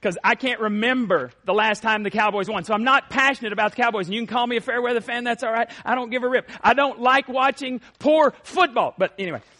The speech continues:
Um, so I'm passionate about that. So we said there's some things that you're passionate about, and that's what we have to discover is those things that you are passionate about. And, um, God never wastes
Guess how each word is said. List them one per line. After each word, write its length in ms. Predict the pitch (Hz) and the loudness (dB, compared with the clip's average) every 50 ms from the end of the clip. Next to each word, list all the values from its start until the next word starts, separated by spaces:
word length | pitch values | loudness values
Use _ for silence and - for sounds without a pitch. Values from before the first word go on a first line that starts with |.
| _ _ _ _ | _ _ _ _
Um, 240 | - 269 - 175 151 - | 2 2 2 2 -2 -4
so 280 | - - 262 226 165 - - - _ _ _ _ | 2 4 4 4 4 2 -6 -16 _ _ _ _
I'm 140 | - 180 175 | -8 -8 0
passionate 380 | - 254 233 226 220 226 208 | 2 2 2 2 0 -4 -6
about 240 | 196 185 202 175 170 | -2 0 0 0 0
that. 180 | 233 185 - - - - - - | 0 -2 -4 -6 -12 -20 -20 -20
So 180 | - - 277 254 | 0 2 2 4
we 140 | 240 240 220 | 4 2 -2
said 220 | - 285 285 277 | 0 0 0 2
there's 140 | 277 233 - | 0 -4 -6
some 140 | - 220 - | -6 -6 -4
things 220 | 254 262 254 190 | -4 -4 -4 -6
that 160 | 214 - - | -8 -6 -6
you're 80 | 214 - | -6 -6
passionate 380 | - 240 269 277 277 - 226 | -2 0 0 0 0 -2 -4
about, 180 | 190 202 190 185 | -2 -2 -2 0
and 60 | 190 | 0
that's 160 | 214 220 - | -2 -2 -2
what 180 | 220 233 226 208 | -2 -4 -4 -2
we 100 | 233 220 | -4 -2
have 180 | 226 220 220 - | 0 -2 -2 -4
to 60 | 220 | -8
discover 600 | 180 185 175 - - - - 262 269 247 208 175 | -10 -10 -10 -10 -10 -4 -2 -2 -2 0 -2 -4
is 180 | 175 180 190 175 | -4 -4 -4 -4
those 220 | 185 214 196 - | -4 -6 -6 -6
things 300 | - 214 214 202 196 - - - - _ | -8 -10 -10 -8 -10 -12 -16 -20 -14 _
that 160 | - 220 - | -6 -4 -4
you 220 | - 214 214 214 - | -4 -8 -8 -6 -4
are 180 | 190 202 185 | -2 -2 -2
passionate 520 | - - - 190 185 175 - - 185 175 - | -2 -2 -2 -2 -2 -2 -4 -8 -10 -8 -8
about. 340 | - 165 247 262 240 147 - - _ _ _ _ - - _ _ _ _ | -4 -2 0 0 0 -2 -6 -12 _ _ _ _ -20 -20 _ _ _ _
And, 240 | 214 220 208 202 214 | -4 -4 -2 0 0
um, 300 | 214 208 170 139 131 117 _ _ _ _ _ _ _ _ _ _ _ - _ - | 0 0 0 -2 -6 -12 _ _ _ _ _ _ _ _ _ _ _ -20 _ -2
God 300 | 170 208 226 262 294 254 | 0 2 4 4 2 2
never 300 | 254 262 254 214 240 214 | 0 -2 0 2 0 0
wastes 560 | 190 175 180 240 269 254 226 - - - - | 0 0 2 2 2 2 0 -4 -10 -14 -14